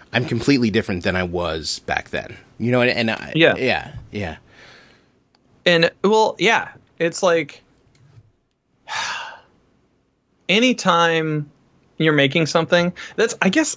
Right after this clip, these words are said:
Speaker 2: it's super fucking weird, because, like, what I do now is I'm making stuff that is very immediate, right?
Speaker 1: Yeah.
Speaker 2: That is, it's not, it doesn't have, it maybe doesn't have the same shelf life, right? Like, 'cause I'm streaming,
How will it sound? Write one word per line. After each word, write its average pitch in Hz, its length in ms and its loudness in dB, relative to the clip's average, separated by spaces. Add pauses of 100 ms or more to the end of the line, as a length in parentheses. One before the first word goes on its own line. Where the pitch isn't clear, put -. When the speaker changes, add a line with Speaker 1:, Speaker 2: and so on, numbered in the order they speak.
Speaker 2:
it's 226 220 0
super 285 260 2
fucking 202 300 -2
weird, 180 240 2 (100)
because, 165 360 0
like, 165 340 0
what 196 180 2
I 226 80 2
do 196 220 2
now 156 560 2 (120)
is 160 160 0
I'm 156 160 0
making 165 280 0
stuff - 280 0
that 147 120 2
is 127 120 -2
very 143 240 2
immediate, 123 500 -2 (420)
right? 127 340 2 (120)
Speaker 1:
Yeah. 117 200 -16 (300)
Speaker 2:
That 147 240 0
is, 135 560 2 (1700)
it's 165 180 -2
not, 175 220 0
it 147 120 0
doesn't 170 320 0
have, 160 580 2
it 185 120 2
maybe 214 200 2
doesn't 185 280 0
have 175 180 0
the 151 60 -8
same 156 220 -2
shelf 135 280 -2
life, - 320 -8 (260)
right? 131 360 2 (240)
Like, 123 380 -2 (100)
'cause 127 400 2 (240)
I'm 139 120 -4
streaming, 185 580 2